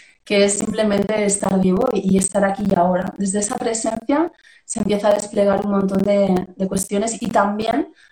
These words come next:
a nivel mental, digamos, hemos hablado de cuerpo, hemos hablado de emoción, hemos hablado ahora de mente, ¿no? Darme cuenta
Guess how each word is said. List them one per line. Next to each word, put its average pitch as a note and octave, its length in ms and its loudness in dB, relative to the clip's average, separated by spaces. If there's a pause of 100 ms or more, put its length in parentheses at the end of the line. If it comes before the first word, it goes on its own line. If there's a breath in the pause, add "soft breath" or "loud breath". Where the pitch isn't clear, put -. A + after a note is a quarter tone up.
a G#3 80 -2
nivel G3+ 300 2
mental, G3 720 2
digamos, F#3+ 400 0
hemos G3+ 160 -4
hablado G3+ 180 4
de G3 100 4
cuerpo, B3 260 -2
hemos A3+ 180 -4
hablado G3+ 220 2
de G3+ 60 0
emoción, G#3+ 540 -2
hemos G3+ 240 -4
hablado G3+ 320 2
ahora F#3+ 480 0
de G3 140 0
mente, G#3+ 340 0
¿no? G3+ 180 -2 (400 loud breath)
Darme G#3+ 440 0
cuenta C#4 600 -2